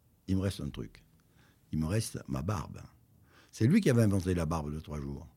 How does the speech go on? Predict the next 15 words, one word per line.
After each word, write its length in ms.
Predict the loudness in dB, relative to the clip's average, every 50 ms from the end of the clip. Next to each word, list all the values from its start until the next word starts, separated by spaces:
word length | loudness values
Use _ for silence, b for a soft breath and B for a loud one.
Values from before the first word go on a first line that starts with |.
| b b b b b b b b -2
Alors 220 | 0 2 4 6
oui, 280 | 6 8 8 6 4 0 -6
je 120 | -4 -2
veux 100 | 0 4
bien 180 | 4 4 4 6
vendre 200 | 4 4 4 4
ma 140 | 4 4 4
barbe, 360 | 4 4 2 0 -2 -4 -4
mais 200 | -4 -4 -2 2
à 100 | 2 4
Bic. 400 | 8 8 8 8 6 2 -6 -8 -8 -8 -10 -16 -20 -20 _ _ _ _ _ b b b b b b b b b b 6
Et 80 | 8
il 80 | 8 8
se 140 | 8 6 6
rasait 560 | 8 8 6 6 8 6 4 4 4 0